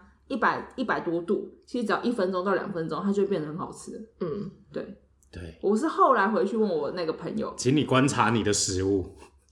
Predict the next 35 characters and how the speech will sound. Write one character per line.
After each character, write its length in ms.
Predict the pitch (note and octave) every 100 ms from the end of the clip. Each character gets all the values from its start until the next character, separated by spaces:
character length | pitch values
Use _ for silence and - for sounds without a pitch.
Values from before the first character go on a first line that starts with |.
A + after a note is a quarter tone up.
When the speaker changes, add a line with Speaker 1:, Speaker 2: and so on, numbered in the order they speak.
| - -
Speaker 1:
对， 100 | B3+
他 180 | C4 D#4
们 120 | C4+
说， 160 | C4
请 240 | C#4 - C4+
你 140 | B3
观 240 | - G4 -
察 180 | -
你 60 | B3
的 100 | G#3+
食 240 | A3 G#3+
物 160 | - E4
发 220 | - A#3
生 160 | A3+ A#3+
了 100 | A#3
什 140 | -
么 120 | F3+ E3+
变 200 | A3 F3+
化， 240 | G3+ - -
Speaker 3:
对。 240 | D3 -
Speaker 1:
不 80 | B3+
要 160 | D#4
把 160 | D#4+ G#3
它 60 | D4+
放 280 | - E4+
进 160 | D#4 A#3
去。 40 |
Speaker 3:
不 60 | E3
要 140 | A3
把 140 | B3 F3+
它 80 | G#3
放 260 | D4 B3+
着， 160 | G3+ G3+
觉 160 | G3
得 140 | G3+